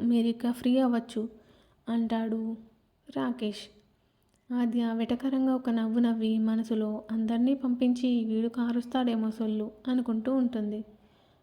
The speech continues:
"Hi అండి, this is రాకేష్," అంటాడు ఆ వ్యక్తి. "ఆద్య మొదలుపెట్టాడు," అంటూ చిన్నగా అనుకుంటుంది మనసులో.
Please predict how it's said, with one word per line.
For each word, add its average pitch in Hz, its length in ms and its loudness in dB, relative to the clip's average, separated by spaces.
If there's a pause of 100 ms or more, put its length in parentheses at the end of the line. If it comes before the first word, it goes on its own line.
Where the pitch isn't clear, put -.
(140)
"Hi 240 220 0
అండి, 233 400 2
this 226 240 -2
is 233 100 -2 (120)
రాకేష్," 214 680 -6
అంటాడు 226 320 -2
ఆ 285 80 2
వ్యక్తి. 233 500 -2 (1300)
"ఆద్య 226 420 -2
మొదలుపెట్టాడు," 226 1040 0
అంటూ 226 320 0
చిన్నగా 226 440 -2
అనుకుంటుంది 220 680 -2
మనసులో. 233 520 -2